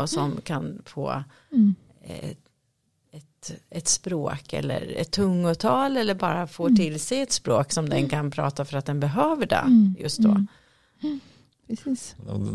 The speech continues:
Speaker 3: där går in också på att, alltså, några av de här gåvorna är väldigt övernaturliga, <clears throat> att, eh, profetera eller kraftgärningar. Medans det bibelordet som jag läste så, så räknar Paulus upp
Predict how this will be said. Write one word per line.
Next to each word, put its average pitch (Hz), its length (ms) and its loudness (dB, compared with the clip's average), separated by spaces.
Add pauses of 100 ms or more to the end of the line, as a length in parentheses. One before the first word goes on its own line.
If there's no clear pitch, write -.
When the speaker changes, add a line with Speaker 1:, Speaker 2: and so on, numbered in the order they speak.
Speaker 3:
där 113 60 6
går 104 180 4
in 98 120 2
också 92 260 -2
på 98 140 -2
att, - 280 -6
alltså, 101 200 -4
några 98 400 2
av 110 80 6
de 98 140 -2
här 95 80 -2
gåvorna 87 400 0
är 87 40 0
väldigt 82 600 -2
övernaturliga, 82 840 -6 (240)
<clears throat> 120 240 -2
att, - 360 -12
eh, - 60 -10 (520)
profetera 90 640 -4
eller 80 180 -6
kraftgärningar. 87 880 -4 (140)
Medans 90 580 -4 (840)
det 90 80 -6
bibelordet 87 460 -2
som 92 140 0
jag 104 140 6
läste 85 320 2
så, 85 280 -4
så 85 360 -6
räknar 85 300 -6
Paulus 82 420 -2
upp - 240 -8